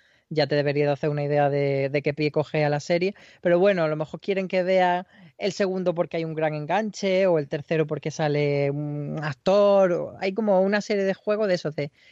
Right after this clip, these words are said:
si te muestran este número de episodios, muchas veces es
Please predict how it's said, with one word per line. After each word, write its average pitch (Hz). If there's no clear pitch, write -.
si -
te 175
muestran 208
este 190
número 185
de 170
episodios, 202
muchas 170
veces 185
es 196